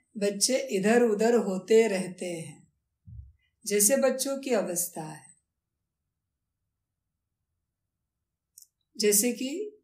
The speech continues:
दिन भर में संसार की अवस्था में हैं, तो माया की तरफ जाएंगे।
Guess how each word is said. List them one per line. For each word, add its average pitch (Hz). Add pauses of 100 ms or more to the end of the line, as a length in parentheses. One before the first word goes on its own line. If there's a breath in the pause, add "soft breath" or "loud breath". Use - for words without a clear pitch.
(200)
दिन 226
भर 247
में 285 (920)
संसार 208
की 262
अवस्था 247
में 247
हैं, 185 (200)
तो 226
माया 208
की 240
तरफ 208
जाएंगे। 165